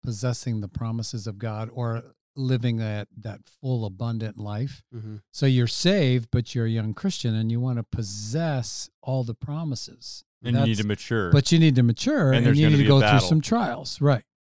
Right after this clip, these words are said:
Speaker 1: Exactly.
Speaker 3: Yeah.
Speaker 2: And
Speaker 3: Yeah.
Speaker 2: not,
Speaker 1: Yeah.
Speaker 2: not gonna be easy. Yeah.
Speaker 3: Not gonna be easy.
Speaker 2: Yeah, in John ten, you know?
Speaker 1: Yeah.
Speaker 2: It's life.
Speaker 3: Yeah. So we could look back at this and let me ask, uh,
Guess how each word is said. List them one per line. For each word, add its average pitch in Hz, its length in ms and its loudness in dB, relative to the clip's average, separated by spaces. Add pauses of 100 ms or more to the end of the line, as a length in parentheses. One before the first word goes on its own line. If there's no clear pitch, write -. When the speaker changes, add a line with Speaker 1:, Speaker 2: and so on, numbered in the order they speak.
(180)
Speaker 1:
Exactly. 110 480 -6
Speaker 3:
Yeah. 92 80 -10 (760)
Speaker 2:
And 120 80 -2
Speaker 3:
Yeah. - 20 -4
Speaker 2:
not, 113 220 -4
Speaker 1:
Yeah. 113 200 -8
Speaker 2:
not 110 120 -10
gonna 131 100 0
be 127 140 0
easy. 143 220 -2 (100)
Yeah. 131 120 -10
Speaker 3:
Not 104 120 -4
gonna 98 120 -4
be 92 200 -6
easy. 87 160 -10
Speaker 2:
Yeah, 117 120 -8
in 107 100 -8
John 104 240 -4
ten, 117 340 -8 (220)
you 95 80 -16
know? 101 220 -12 (200)
Speaker 1:
Yeah. 120 300 0
Speaker 2:
It's - 100 -18
life. 104 160 -6 (280)
Speaker 3:
Yeah. 101 280 0
So 143 320 4 (260)
we 135 120 2
could 135 120 -2
look 139 160 2
back 131 240 2
at 120 80 -6
this 107 220 -2
and 107 80 0
let 110 100 0
me 110 140 2
ask, 110 340 -2
uh, 95 360 0